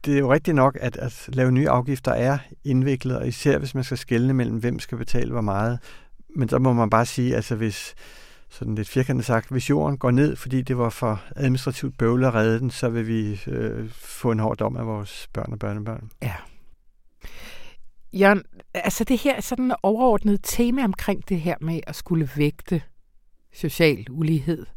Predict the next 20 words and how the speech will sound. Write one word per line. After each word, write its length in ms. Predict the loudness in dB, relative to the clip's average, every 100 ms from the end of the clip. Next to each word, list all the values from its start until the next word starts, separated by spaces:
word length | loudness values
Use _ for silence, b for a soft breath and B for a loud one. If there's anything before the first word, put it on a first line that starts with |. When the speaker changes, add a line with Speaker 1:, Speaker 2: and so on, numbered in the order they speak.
| -16 -20 -6
Speaker 1:
Mm. 200 | 0 4
Speaker 2:
og 260 | 4 2 -2 -6
hensyn 400 | -6 -2 -2 -2
til 160 | -4
klima 440 | 0 2 2 0 -2
og 60 |
sådan 140 | -2 -2
noget, 120 | -2 b b b b 4
det 100 | 6
må 100 | 8 6 2 4
du 120 | 6
vel 240 | 6 6
også 300 | 6 4 -2 -12 -2
i 80 | 2
dit 180 | 4 6
arbejde 420 | 6 6 2 2
have 100 | 4
bøvlet 400 | 10 10 10 6
noget 200 | 6 8
med 200 | 8